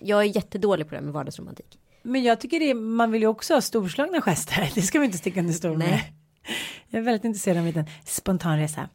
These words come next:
Speaker 2: Eh, fyra, man delar på bestämmandet och besluten. Den här är jäkligt viktig, för när man får barn,
Speaker 1: Mm.
Speaker 2: då blir det som man så här, direkt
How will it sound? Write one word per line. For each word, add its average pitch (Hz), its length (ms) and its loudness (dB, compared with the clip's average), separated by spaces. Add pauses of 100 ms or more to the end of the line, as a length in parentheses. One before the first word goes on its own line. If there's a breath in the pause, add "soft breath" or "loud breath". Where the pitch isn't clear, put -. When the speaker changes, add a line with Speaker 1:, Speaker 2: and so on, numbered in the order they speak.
(520 loud breath)
Speaker 2:
Eh, 262 340 8 (120)
fyra, 277 440 4
man 262 180 2
delar 262 280 4
på 254 100 -4
bestämmandet 247 760 2
och 202 240 -2
besluten. 196 800 -2
Den 240 160 -2
här 294 160 4
är 262 60 4
jäkligt 202 500 0
viktig, 190 360 -4
för 233 80 -4
när 254 60 0
man 202 120 2
får 302 220 4
barn, 202 640 2
Speaker 1:
Mm. 185 240 0
Speaker 2:
då 269 60 4
blir 269 220 4
det 240 80 4
som 226 120 -2
man 220 160 0
så 220 100 2
här, 202 140 6
direkt 226 500 2